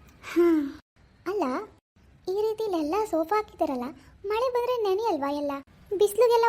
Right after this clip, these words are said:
ಒಣಗಲ್ವಾ? ಯಾವಾಗ್ಲೂ ಹಿಂಗೆ ಇರುತ್ತಾ? ಏನೋಪ್ಪ,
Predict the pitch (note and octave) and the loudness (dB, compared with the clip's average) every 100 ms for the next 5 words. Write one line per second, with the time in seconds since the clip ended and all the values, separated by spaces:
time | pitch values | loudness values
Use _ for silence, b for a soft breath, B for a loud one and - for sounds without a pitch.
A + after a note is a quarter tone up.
0 | G#4+ E4+ D#4 B3 B3 - _ _ - C4 | 4 2 2 -2 -6 -10 _ _ -10 -8
1 | C4 G4+ G#4+ F4+ D4+ G#4 F4 C#4+ C4+ F#4+ | -6 -6 -6 -4 -2 -2 -4 -4 -6 -8
2 | F#4 - b _ D4+ C4+ D4 F4 | -10 -12 b _ -2 2 2 0